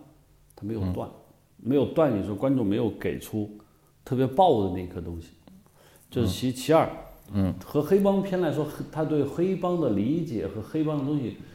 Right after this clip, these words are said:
Speaker 1: 和当下确实差得有点远了。你看，罗伯特·德尼罗，所有他的故事，你看里面最精彩、精华的部分都是拍的美国过去，说白了就是马丁年轻一点的时候。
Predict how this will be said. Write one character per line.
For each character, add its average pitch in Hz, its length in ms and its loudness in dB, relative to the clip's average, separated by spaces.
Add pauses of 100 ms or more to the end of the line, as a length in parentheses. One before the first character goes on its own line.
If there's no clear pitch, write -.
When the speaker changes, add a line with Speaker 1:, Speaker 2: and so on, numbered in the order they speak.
(140)
Speaker 1:
和 120 160 -4
当 175 280 0
下 120 320 -4
确 113 220 -8
实 101 100 -6
差 - 220 -10
得 101 100 -2
有 95 140 -2
点 113 160 -2
远 - 140 -4
了。 - 160 -16
你 104 80 -2
看， - 420 -2 (1160)
罗 135 100 0
伯 175 80 4
特· 170 100 2
德 151 160 6
尼 160 60 6
罗， 120 420 2 (800)
所 131 420 2
有 123 160 6
他 120 60 -2
的 127 100 0
故 123 260 -4
事， - 260 -12
你 117 120 -2
看 151 160 2
里 - 0 -
面 135 160 4
最 131 160 2
精 202 260 -2
彩、 92 240 -4
精 160 220 -4
华 135 160 -6
的 95 80 -4
部 95 80 -8
分 92 180 -8
都 131 160 -2
是 117 100 -6
拍 113 180 -8
的 110 40 -4
美 98 180 -4
国 90 100 -10
过 98 180 -10
去， - 160 -16 (720)
说 - 180 -4
白 110 120 0
了 104 40 -2
就 104 60 -2
是 104 80 -2
马 87 240 -4
丁 123 200 -2
年 104 220 -4
轻 160 180 -4
一 151 60 2
点 123 100 0
的 98 80 -8
时 - 180 -14
候。 - 140 -16